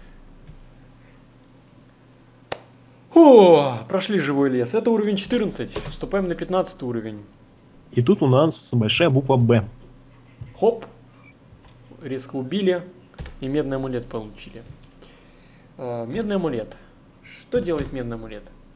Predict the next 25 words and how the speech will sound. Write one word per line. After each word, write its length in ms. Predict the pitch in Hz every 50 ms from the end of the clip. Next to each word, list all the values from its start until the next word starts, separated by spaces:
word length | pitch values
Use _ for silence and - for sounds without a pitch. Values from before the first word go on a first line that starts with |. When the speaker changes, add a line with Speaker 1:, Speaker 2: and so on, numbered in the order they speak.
| _ _ - - - - - - - - - - - -
Speaker 1:
Давайте 220 | 185 208 202 -
проверим. 360 | - - 123 117 113 113 110 107 - - - - - - - - - - - - - - - - -
Он 140 | 202 156
ничего 180 | 131 123 120 117
не 120 | 113 110
делает. 160 | 107 - 98 - - - - - - - - - - - - - - - - -
Мы 180 | - 175 220 233
не 100 | 220 214
знаем, 260 | 196 214 240 226 208
что 160 | - - -
делает 260 | 196 175 196 180 190 -
ни 160 | 147 170 202
медный 340 | 196 196 196 170 165 165 170
амулет, 320 | 160 160 160 156 151 151 - - - - - - - -
и 120 | - 170 196
алтаря 500 | - 196 170 165 170 160 147 143 143 139
нашего 340 | 139 135 131 - - 131 123
нет. 220 | 127 123 123 120 -
Кстати, 260 | - - 190 151 143
давно 280 | 135 131 131 139 190 233
не 140 | 233 214 180
было 200 | 156 156 151 143
алтаря 360 | 135 135 131 151 139 131 113
нашего 400 | 110 107 104 117 - - 113 117
бога. 400 | 113 107 113 113 113 107 - -